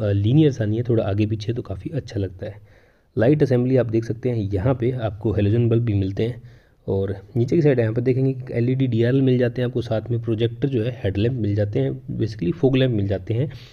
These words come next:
जिनका थ्रो जो है काफ़ी अच्छा है। और रात को अगर आप ड्राइव करते हो, तो अभी भैया सर्दियों का टाइम आ गया है,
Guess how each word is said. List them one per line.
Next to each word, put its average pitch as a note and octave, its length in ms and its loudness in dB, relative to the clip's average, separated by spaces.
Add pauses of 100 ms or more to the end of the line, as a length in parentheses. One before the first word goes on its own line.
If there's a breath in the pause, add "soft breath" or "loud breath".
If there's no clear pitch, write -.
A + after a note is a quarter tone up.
(360 loud breath)
जिनका E3+ 260 6
थ्रो E3+ 260 6
जो C#3 120 4
है D3+ 80 -2
काफ़ी A#2+ 320 0
अच्छा B2+ 260 -2
है। C3 80 0
और A#2 140 2
रात G#2+ 240 0
को B2+ 120 0
अगर A#2 120 2
आप G#2 140 -2
ड्राइव G2 200 0
करते G2+ 180 -6
हो, - 40 -8
तो A2 80 0
अभी B2+ 120 0
भैया A#2+ 180 2
सर्दियों A2+ 340 -2
का A2+ 80 2
टाइम G2+ 240 0
आ G2 100 0
गया G2 120 0
है, - 260 -8